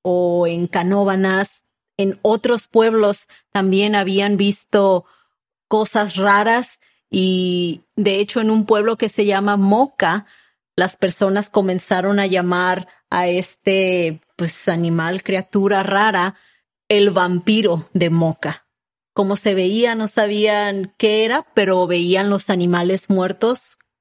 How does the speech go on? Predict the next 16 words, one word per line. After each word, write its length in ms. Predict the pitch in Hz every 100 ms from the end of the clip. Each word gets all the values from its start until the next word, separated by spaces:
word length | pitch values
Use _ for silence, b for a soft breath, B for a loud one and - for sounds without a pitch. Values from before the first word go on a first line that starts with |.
| -
con 300 | 196 190 190
la 120 | 165
marca, 600 | 165 170 - 170 160 - _ -
pues, 320 | 160 156 -
del, 500 | 160 151 151 151 143 -
de 120 | 156
los 180 | 156 -
colmillos 600 | 175 170 190 190 190 196
del 180 | 175
chupacabras. 840 | - 170 160 - 160 139 151 - - _ _ _
Y 80 | 190
pensaban, 600 | 185 180 208 190 190 175
"Ah, 120 | - -
es 200 | 220 -
un 140 | 208
vampiro". 600 | 196 180 170 202 156 156